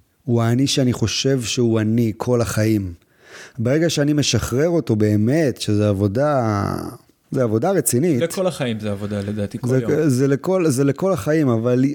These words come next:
Speaker 1: אבל כן מגיע השלב הזה, יש, זאת אומרת, אפשר לפתח את זה תמיד, אבל כן מגיע השלב הזה שאני מקבל את הטינג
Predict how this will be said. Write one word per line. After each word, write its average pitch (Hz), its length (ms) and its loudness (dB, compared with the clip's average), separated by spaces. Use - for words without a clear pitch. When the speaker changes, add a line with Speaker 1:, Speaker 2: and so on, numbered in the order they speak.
Speaker 1:
אבל 127 300 2
כן 170 320 0
מגיע 147 420 0
השלב 127 680 0
הזה, 120 220 -2
יש, 147 220 -2
זאת - 120 -8
אומרת, 131 180 2
אפשר 135 200 -2
לפתח 147 480 0
את 127 60 4
זה 117 80 2
תמיד, 127 360 0
אבל 107 220 2
כן 160 260 0
מגיע 143 440 0
השלב 123 760 0
הזה 151 440 0
שאני 123 760 2
מקבל 117 460 0
את 127 80 -4
הטינג 185 680 0